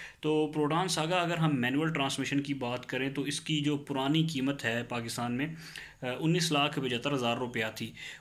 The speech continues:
और ऑटो पॉलिसी के बाद जब इसकी नई प्राइस सामने आई है तो वो है जी उन्नीस लाख और पच्चीस हज़ार रुपया। यानी कि प्रोटॉन सागा मैनुअल ट्रांसमिशन में जो फ़र्क आया है वो पचास हज़ार का फ़र्क आया है, यानी कि जो नई प्राइस है उन्नीस लाख पच्चीस हज़ार।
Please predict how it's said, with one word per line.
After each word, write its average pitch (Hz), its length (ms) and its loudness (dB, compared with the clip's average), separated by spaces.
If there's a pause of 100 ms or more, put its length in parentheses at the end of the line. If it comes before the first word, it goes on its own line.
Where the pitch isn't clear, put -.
और 127 240 0
ऑटो 139 200 2
पॉलिसी 180 340 0
के 180 80 0
बाद 165 260 4
जब 160 140 2
इसकी 156 260 -2
नई 143 160 4
प्राइस 147 540 0
सामने 135 260 2
आई 135 180 2
है 131 300 0
तो 123 120 -4
वो 143 360 2
है 131 300 2
जी 143 160 2
उन्नीस 143 420 2
लाख 135 380 0
और 123 580 -4 (120)
पच्चीस 160 340 -2
हज़ार 110 280 -4
रुपया। 110 360 -10 (540)
यानी 139 120 4
कि 151 60 2
प्रोटॉन 143 640 2
सागा 135 480 2
मैनुअल 131 440 2
ट्रांसमिशन 127 680 -2
में 120 380 -2 (380)
जो 127 120 -2
फ़र्क 160 380 -2
आया 123 220 2
है 127 160 0
वो 139 120 0
पचास 117 340 -2
हज़ार 113 240 -2
का 110 140 -8
फ़र्क 110 260 -10
आया 117 180 -2
है, 143 240 0
यानी 120 200 0
कि 135 140 0
जो 135 140 0
नई 127 200 2
प्राइस 143 300 2
है 147 80 4
उन्नीस 143 460 2
लाख 139 380 0
पच्चीस 131 380 -2
हज़ार। 107 280 -4